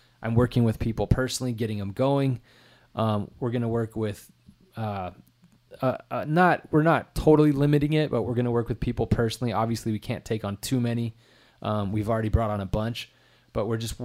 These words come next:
I'm working with you personally instead of charging for that curriculum, charging for that program. Um,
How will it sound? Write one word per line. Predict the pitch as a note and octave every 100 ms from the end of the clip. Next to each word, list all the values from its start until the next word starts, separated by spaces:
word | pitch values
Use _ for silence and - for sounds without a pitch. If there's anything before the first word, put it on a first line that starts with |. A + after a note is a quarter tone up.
| -
I'm | G#2+ B2+ B2+
working | C3 C3 C3
with | A2+ A2+
you |
personally | G#2+ - C3 - A#2 G#2+
instead | F2+ - B2
of | G2+
charging | - - B2 A#2 B2
for | - B2
that | B2+ -
curriculum, | - B2+ B2 C#3 C3+
charging | B2 - A2+ A2+ A#2+
for | B2+
that | A#2+
program. | - B2 B2 B2+ C#3+ D3 - - - - -
Um, | A#2 A2+ G2+ F#2